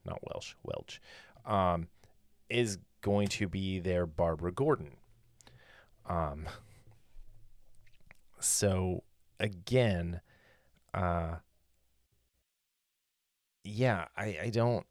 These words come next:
I don't know anything that Savannah's been in. You said she was on a show Six.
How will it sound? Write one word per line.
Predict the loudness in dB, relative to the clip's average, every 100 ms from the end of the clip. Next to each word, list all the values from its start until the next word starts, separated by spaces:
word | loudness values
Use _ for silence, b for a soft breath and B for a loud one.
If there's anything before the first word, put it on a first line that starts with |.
| -2
I |
don't | 4 6 6
know | 4 4 0 -2
anything | -2 0 0 2
that | 2 0
Savannah's | 0 0 0 0 -2
been | -2 -2
in. | -2 -4 -6 -4
You | -2
said | 0 0
she | 0
was | 2
on | 2
a |
show | 2 0
Six. | 0 0 0 -2 -4